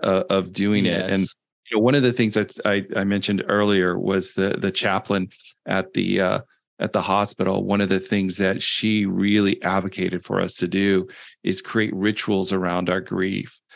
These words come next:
Speaker 1: So she did, a, she had a lot of events of, like, doing, uh, little things, like, even at the hospital, they would have, um, a yearly Christmas grief ceremony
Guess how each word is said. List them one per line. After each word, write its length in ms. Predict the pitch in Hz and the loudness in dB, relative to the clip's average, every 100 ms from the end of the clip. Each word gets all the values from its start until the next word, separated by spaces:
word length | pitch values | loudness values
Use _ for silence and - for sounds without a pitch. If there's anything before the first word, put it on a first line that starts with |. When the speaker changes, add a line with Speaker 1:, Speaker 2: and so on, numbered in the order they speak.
| - - | -20 -12
Speaker 1:
So 260 | - 110 101 | -2 0 0
she 240 | - 135 | 0 2
did, 180 | 120 110 | 2 2
a, 160 | 110 | 0
she 160 | - 123 | 0 0
had 120 | 113 | 2
a 80 | 101 | 2
lot 280 | 92 98 110 | 2 2 2
of 100 | 98 | 2
events 500 | 90 98 104 95 - | 2 2 2 0 0
of, 200 | 98 95 | -2 0
like, 440 | 98 90 90 - - - - - - 110 | 0 2 0 -6 -20 -20 -20 -20 -14 0
doing, 540 | 117 139 139 127 117 110 | 4 4 6 4 2 0
uh, 200 | 110 110 | 0 2
little 280 | 110 107 | 2 2
things, 460 | 104 113 110 107 98 | 0 0 2 2 2
like, 160 | 98 - | 0 0
even 340 | 131 120 123 | 2 2 2
at 220 | - 104 | 2 0
the 100 | 95 | -2
hospital, 720 | 95 107 - 110 104 104 98 - - - _ | 0 0 0 0 2 2 0 -8 -20 -20 _
they 140 | 95 98 | 0 2
would 160 | 92 | 2
have, 540 | 95 90 90 85 85 - - | 0 0 0 0 -2 -8 -6
um, 560 | 90 85 90 87 90 - _ _ _ - | -4 -2 -2 -4 -6 -14 _ _ _ -4
a 120 | 92 | -2
yearly 680 | 92 90 107 113 107 104 95 | -2 0 2 4 4 2 0
Christmas 600 | - - 123 - 104 - | -4 0 0 2 0 0
grief 520 | - 104 110 107 - _ 151 | -2 0 2 0 -6 _ -8
ceremony 840 | - 113 120 123 123 127 139 | -2 2 4 4 4 4 2